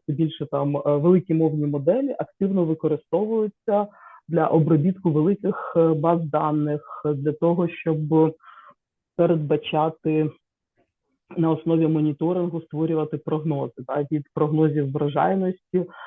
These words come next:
до прогнозів розвитку хвороб. А також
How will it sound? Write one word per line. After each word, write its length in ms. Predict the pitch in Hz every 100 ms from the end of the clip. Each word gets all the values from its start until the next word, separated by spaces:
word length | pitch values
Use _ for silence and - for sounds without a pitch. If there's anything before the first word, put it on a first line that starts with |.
| - -
до 120 | 156
прогнозів 540 | 147 147 156 165 165 156
розвитку 540 | 156 160 156 151 -
хвороб. 420 | - 147 151 131 - _ - - - - 196
А 220 | 165 156 143
також 400 | 147 - 185